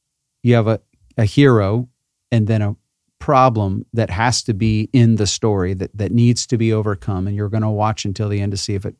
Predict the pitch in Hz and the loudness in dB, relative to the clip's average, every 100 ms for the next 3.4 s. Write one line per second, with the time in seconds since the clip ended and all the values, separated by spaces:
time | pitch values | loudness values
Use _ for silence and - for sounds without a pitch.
0 | _ 101 95 98 104 - 98 92 - _ | _ -8 -4 -4 -4 -4 -4 -4 -10 _
1 | _ _ _ _ - 135 147 147 123 120 | _ _ _ _ 0 4 6 6 4 2
2 | _ _ 123 120 160 151 117 117 156 120 | _ _ 2 4 4 2 2 4 4 2
3 | 101 110 98 | 0 -2 -2